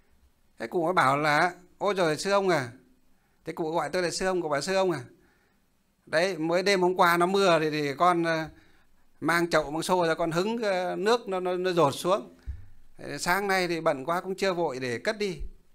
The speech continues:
Đấy, con chỉ mong cả đời, tâm nguyện của con chỉ mong làm sao đảo được lại cái ngói thôi. Con cũng không mong là làm là được cả ngôi chùa, mà chỉ mong đảo lại cái ngói thôi, nhưng mà cũng không có tiền, không đủ tiền để mà làm. Mấy năm nay, ờ, chăn nuôi, ờ, thì thất bát." Đấy, cụ nói như thế, "Mấy năm nay chăn nuôi thì thất bát."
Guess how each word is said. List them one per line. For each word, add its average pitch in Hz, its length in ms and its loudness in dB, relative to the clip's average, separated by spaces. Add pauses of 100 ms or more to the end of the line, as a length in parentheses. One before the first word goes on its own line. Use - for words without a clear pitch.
(1080)
Đấy, 151 140 -4
con 175 220 2
chỉ 143 100 -4
mong 175 180 2
cả 143 160 2
đời, 143 280 2
tâm 185 200 2
nguyện 170 220 2
của 131 100 -2
con 175 160 2
chỉ 147 140 -6
mong 165 180 2
làm 131 120 -2
sao 165 180 -2
đảo 127 200 2
được 123 100 -4
lại 123 120 -8
cái 170 120 -4
ngói 175 240 2
thôi. 226 140 -2 (880)
Con - 140 -6
cũng 185 100 -4
không 196 200 2
mong 190 180 6
là 165 60 6
làm 147 220 4
là 143 60 0
được 135 180 -6
cả 120 140 2
ngôi 180 140 2
chùa, 165 220 2
mà 131 100 -2
chỉ 135 100 -6
mong 170 140 -2
đảo 117 180 -2
lại 131 100 -6
cái 165 80 -4
ngói 190 240 2
thôi, 202 120 -4
nhưng 185 140 -2
mà 147 80 -2
cũng 180 160 -8
không 185 160 -4
có 202 80 -2
tiền, 170 280 0
không 180 120 -4
đủ 139 140 -2
tiền 147 220 0
để 135 80 -4
mà 131 100 -2
làm. 127 260 0 (960)
Mấy 165 200 0
năm 190 180 2
nay, 180 200 2
ờ, 175 60 2
chăn 180 260 0
nuôi, 196 220 2
ờ, 156 100 0
thì 135 180 -8
thất 190 200 0
bát." 240 200 2 (880)
Đấy, 175 120 -16
cụ 185 120 -4
nói 185 180 4
như 220 100 -4
thế, 226 180 8
"Mấy 214 140 -2
năm 214 160 0
nay 208 180 2
chăn 208 180 2
nuôi 208 160 0
thì 170 100 -6
thất 220 180 -2
bát." 240 220 2